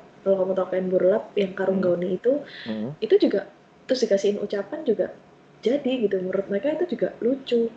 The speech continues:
Speaker 1: Bahkan kado-kado wisuda itu juga banyak pakai yang kain burlap itu.
Speaker 2: Hmm. Dan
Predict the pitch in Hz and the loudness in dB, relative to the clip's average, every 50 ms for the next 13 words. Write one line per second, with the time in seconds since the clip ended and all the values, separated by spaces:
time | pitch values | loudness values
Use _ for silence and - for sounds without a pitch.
0 | - - - - 208 208 202 294 311 320 - - - - 247 226 202 202 202 196 | -12 -20 -10 -6 -4 -2 0 0 -2 -2 -4 -8 -6 -4 0 2 2 4 4 4
1 | 190 190 185 190 196 202 214 208 196 196 190 185 190 - 320 - 233 - 185 175 | 4 4 2 0 0 0 0 0 2 2 2 2 2 0 -4 -6 -4 -4 -4 -4
2 | 185 170 170 185 - - 180 175 - - - 175 170 170 170 - 175 175 170 170 | -4 -4 -4 -6 -6 -8 -8 -6 -4 -4 -4 -4 -6 -8 -8 -8 -8 -6 -6 -6
3 | 175 170 170 175 175 - 240 240 - 214 208 214 - - - - - - - - | -4 -2 -2 -4 -4 -4 -8 -6 -4 -4 -6 -6 -8 -14 -20 -20 -20 -20 -20 -20
4 | - - - - - 92 107 104 101 98 98 95 92 - - - - - - - | -20 -20 -12 -8 -4 -2 -2 -2 -2 -2 -2 -4 -6 -10 -16 -20 -20 -20 -20 -20
5 | - - - - 113 113 113 113 110 110 | -20 -14 -2 2 4 6 6 4 2 0